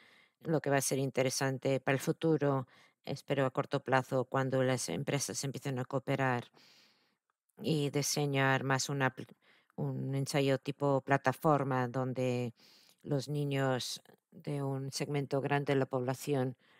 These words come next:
y podemos estudiar nuestros medicamentos para ver qué combinaciones tienen lógica. <clears throat> Y me emoc-,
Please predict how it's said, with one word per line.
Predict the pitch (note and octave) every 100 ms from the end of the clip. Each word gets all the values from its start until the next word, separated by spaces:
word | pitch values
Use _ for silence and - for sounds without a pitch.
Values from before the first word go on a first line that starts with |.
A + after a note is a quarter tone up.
| _ _ _ _
y | - D3 C#3
podemos | - C#3 C3+ C3+ B2+
estudiar | - - C#3 B2+
nuestros | B2+ - C3 C3
medicamentos | C3 B2+ - C3 - - A#2 -
para | C3 C3
ver | B2+ B2+ B2 B2 - - - _
qué | - D3+
combinaciones | C#3 B2+ A#2+ C#3+ B2+ A#2
tienen | - B2+ B2
lógica. | C3+ - D#3+ - A2+ - - - - - - _ _ -
<clears throat> | F3+ D#3+ -
Y | G#3
me | E3+ D#3+ D3+ D3+
emoc-, | D3 C#3+ -